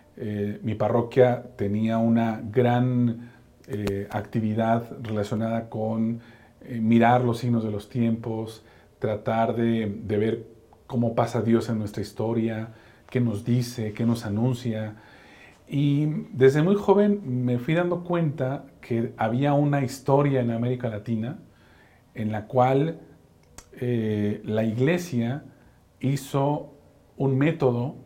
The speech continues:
ver, pensar, actuar, que procuraba descubrir cómo desde la fe podíamos construir sociedades más justas y más fraternas. Y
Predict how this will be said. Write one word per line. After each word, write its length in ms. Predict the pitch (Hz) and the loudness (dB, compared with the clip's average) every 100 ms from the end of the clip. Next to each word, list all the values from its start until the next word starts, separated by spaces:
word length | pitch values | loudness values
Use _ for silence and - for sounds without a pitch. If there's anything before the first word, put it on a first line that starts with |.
| - - _ _ _ | -20 -20 _ _ _
ver, 520 | - 113 120 127 127 - | -8 0 4 4 2 0
pensar, 720 | 107 104 104 120 117 120 - | -6 -6 -2 0 -2 -4 -10
actuar, 540 | 107 - 127 120 117 - - - - - _ _ | -14 -6 -2 -2 -2 -8 -20 -20 -20 -20 _ _
que 240 | - 131 127 | 4 6 6
procuraba 880 | - 135 - 135 131 151 175 180 | 4 2 2 2 4 6 6 4
descubrir 840 | 170 135 - 127 123 131 147 - - - - _ - _ | 4 0 -2 0 2 2 0 -4 -16 -20 -20 _ -20 _
cómo 280 | 143 156 165 | 2 6 6
desde 220 | 151 131 | 6 4
la 140 | 117 113 | 2 2
fe 360 | 127 131 - - - _ _ - | 0 0 -4 -12 -20 _ _ -4
podíamos 760 | 117 117 135 165 160 135 117 | 0 2 4 4 2 0 -4
construir 480 | - 110 104 123 120 | -6 -6 -2 2 2
sociedades 680 | 120 123 113 113 117 117 117 | 2 -2 0 0 0 0 -4
más 120 | 113 | -8
justas 580 | - 135 135 - 113 104 | -4 -2 -2 -6 -10 -8
y 40 | |
más 200 | 104 107 | -8 -8
fraternas. 640 | - 104 101 95 95 - _ - - - - - - _ - | -8 -6 -6 -6 -16 -20 _ -20 -20 -20 -20 -20 -20 _ -6
Y 380 | 123 127 120 | -2 0 -2